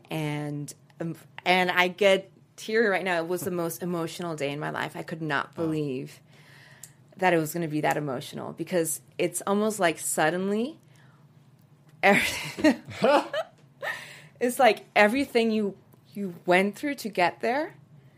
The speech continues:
Speaker 2: Mm-hmm.
Speaker 1: it's like a relief. It's like, wow, it's, you know, it was, it was worth it.
Speaker 2: Yeah.
Speaker 1: And I did it.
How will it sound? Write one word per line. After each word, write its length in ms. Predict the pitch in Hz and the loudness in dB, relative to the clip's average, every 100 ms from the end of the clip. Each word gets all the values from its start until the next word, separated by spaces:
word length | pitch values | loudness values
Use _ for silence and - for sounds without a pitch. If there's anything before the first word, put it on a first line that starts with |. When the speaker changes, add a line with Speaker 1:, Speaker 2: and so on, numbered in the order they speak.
| - | -16
Speaker 2:
Mm-hmm. 220 | 104 110 143 - _ _ _ _ - _ | -14 -14 -16 -18 _ _ _ _ -20 _
Speaker 1:
it's 300 | - 196 - | 0 0 4
like 180 | 226 226 | 4 4
a 60 | 202 | 2
relief. 360 | 208 196 202 | 0 2 -2
It's 120 | - 196 | -4 -6
like, 280 | 185 - | -8 -8
wow, 440 | 190 202 196 - - - - _ - - - _ - | -8 -4 -4 -6 -12 -18 -20 _ -20 -20 -20 _ -6
it's, 320 | 190 185 - - | -4 -4 -6 0
you 100 | 202 | 2
know, 320 | 175 151 175 _ _ - | 4 2 -4 _ _ 2
it 80 | 202 | 4
was, 320 | 185 180 - | 4 0 -4
it 40 | 208 | 2
was 200 | 196 180 | 2 4
worth 300 | 185 175 - | 4 4 -2
it. 160 | - - | -8 -10
Speaker 2:
Yeah. 280 | 147 151 127 - _ _ _ - | -4 -4 -4 -10 _ _ _ -2
Speaker 1:
And 480 | 180 180 170 165 165 - | 2 4 2 0 -4 0
I 140 | 185 | 0
did 260 | 160 214 196 | 6 8 8
it. 300 | 143 - | 2 -8